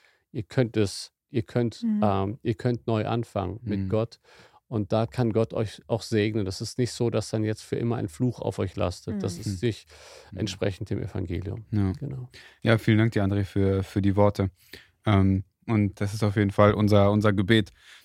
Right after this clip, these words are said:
Speaker 3: ne, dass das eine Ermutigung für euch ist und ja, dass diese Folge im Allgemeinen einfach geholfen hat, vielleicht sich selber ein bisschen besser ein-, einordnen zu können. Diese Frage, ne, nach, nach der Reife für, für die Ehe oder wie bereit ist man zu heiraten, dass das,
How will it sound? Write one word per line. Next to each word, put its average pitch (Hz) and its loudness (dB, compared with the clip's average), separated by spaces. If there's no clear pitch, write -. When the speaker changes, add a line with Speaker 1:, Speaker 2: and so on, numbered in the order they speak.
Speaker 3:
ne, 117 0
dass 101 -4
das - -6
eine 104 2
Ermutigung 107 2
für - -10
euch 107 0
ist 107 -4
und 101 -2
ja, 117 6
dass 107 2
diese 107 2
Folge 143 6
im 117 6
Allgemeinen 117 4
einfach 104 2
geholfen 113 4
hat, 85 -4
vielleicht 101 0
sich 101 -2
selber 113 2
ein 104 2
bisschen 104 0
besser 101 0
ein-, 104 -2
einordnen 107 2
zu - -4
können. 98 0
Diese 101 4
Frage, 110 6
ne, 110 4
nach, 104 2
nach 98 0
der 98 4
Reife 104 4
für, 95 0
für - -2
die 98 2
Ehe 98 2
oder 95 0
wie 107 2
bereit 104 6
ist 101 -4
man 98 4
zu 98 -4
heiraten, 95 0
dass 92 -4
das, - -4